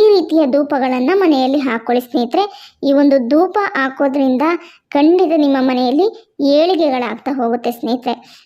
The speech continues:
ನೀವು ಮಾಡ್ಕೋಬೇಕಾಗಿರೋದು ಇಷ್ಟೇ ಸ್ನೇಹಿತರೆ. ಈ ದಿನ ಒಂದು ಮಣ್ಣಿನ ಒಂದು ಪ್ಲೇಟನ್ನ ತೆಗೆದುಕೊಳ್ಳಿ,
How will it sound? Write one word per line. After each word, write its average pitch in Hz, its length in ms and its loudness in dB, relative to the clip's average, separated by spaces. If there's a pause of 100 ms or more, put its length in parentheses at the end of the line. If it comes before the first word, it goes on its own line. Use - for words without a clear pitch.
(120)
ನೀವು 285 160 2
ಮಾಡ್ಕೋಬೇಕಾಗಿರೋದು 311 920 0
ಇಷ್ಟೇ 269 240 -4
ಸ್ನೇಹಿತರೆ. 269 440 -2
ಈ 285 300 0
ದಿನ 339 140 2 (540)
ಒಂದು 330 360 2 (100)
ಮಣ್ಣಿನ 339 640 2
ಒಂದು 302 240 2
ಪ್ಲೇಟನ್ನ 277 560 -2
ತೆಗೆದುಕೊಳ್ಳಿ, 240 540 -4